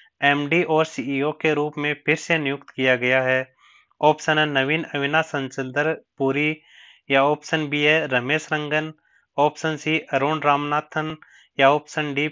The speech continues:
पीएन वासुदेवन। तो इसका सही आंसर होगा ऑप्शन नंबर डी, पीएन वासुदेवन। बात करते हैं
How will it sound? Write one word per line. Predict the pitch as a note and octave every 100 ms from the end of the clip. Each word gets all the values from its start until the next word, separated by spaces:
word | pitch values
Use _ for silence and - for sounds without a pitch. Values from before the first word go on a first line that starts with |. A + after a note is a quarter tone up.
| -
पीएन | C3+ C3+ C#3+ D3+
वासुदेवन। | C3+ A#2+ C3 A#2+ A#2+ B2 C3 C3 _ _ _
तो | D#3
इसका | D3+ - D#3
सही | - C3
आंसर | A#2+ C#3+ D3+ C#3
होगा | C#3 D3
ऑप्शन | C#3 - C#3+
नंबर | B2+ B2 D3+
डी, | C3+ A#2+ A2+ _ _ _ _ -
पीएन | C3 C#3+ D3+ F#3+ F#3 B2+
वासुदेवन। | B2 B2 - B2 B2 B2 C3 C3+ _ _ _ _
बात | B2 C3 -
करते | D#3+ D3+ F3
हैं | F3+ -